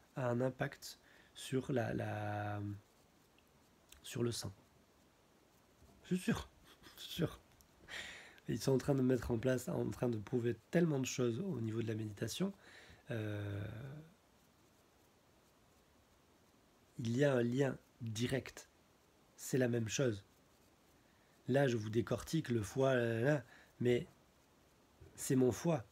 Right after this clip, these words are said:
qui éprouve ça. C'est pas mon cerveau. Ma conscience, je l'expérimente au travers de mes cellules, au travers de mon corps.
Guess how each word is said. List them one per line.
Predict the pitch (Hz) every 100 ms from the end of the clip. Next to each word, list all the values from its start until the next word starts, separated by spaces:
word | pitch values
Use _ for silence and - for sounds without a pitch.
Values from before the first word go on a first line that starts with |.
| _ -
qui | 123
éprouve | - - 117
ça. | - 104 - -
C'est | -
pas | 156
mon | 135
cerveau. | 117 113 113 120 - _ _ _ _ - - - -
Ma | 123
conscience, | - 131 123 156 170 196 185 - - - - _
je | 117 101 117
l'expérimente | 143 160 - 127 127 131 160 - -
au | 131
travers | - 127 123 160 147
de | 120
mes | 120
cellules, | 120 131 135 139 185
au | 156 117
travers | - 117 151 143
de | 120
mon | 113 107
corps. | - 123 -